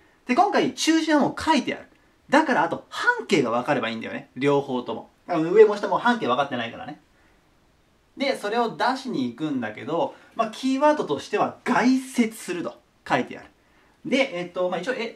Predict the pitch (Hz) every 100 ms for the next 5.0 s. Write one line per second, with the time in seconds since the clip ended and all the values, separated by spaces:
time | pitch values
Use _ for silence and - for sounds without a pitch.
0 | - 127 220 247 - 277 - - - -
1 | - - - - - 131 110 123 - _
2 | - _ _ - - _ _ _ - -
3 | - _ _ - 208 208 247 277 262 240
4 | 247 269 - 269 262 135 127 135 262